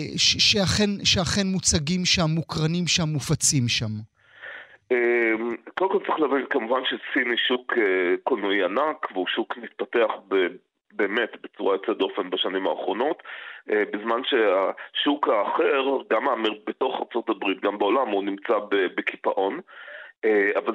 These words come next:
Speaker 2: סין מגבילה את כמות הסרטים ה-, ה-, ההוליוודיים שמוקרנים שם כל שנה, ולכן, אה, בהחלט יש מבחינת האולפנים ההוליוודיים ניסיון, אה, לא, לא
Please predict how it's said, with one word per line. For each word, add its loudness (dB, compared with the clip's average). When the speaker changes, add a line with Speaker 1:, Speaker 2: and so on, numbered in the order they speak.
Speaker 2:
סין 0
מגבילה 0
את -4
כמות -2
הסרטים -2
ה-, 2
ה-, -4
ההוליוודיים 0
שמוקרנים -2
שם -2
כל -2
שנה, -2
ולכן, 2
אה, 4
בהחלט 0
יש 0
מבחינת -2
האולפנים 0
ההוליוודיים 0
ניסיון, 0
אה, 2
לא, 2
לא 2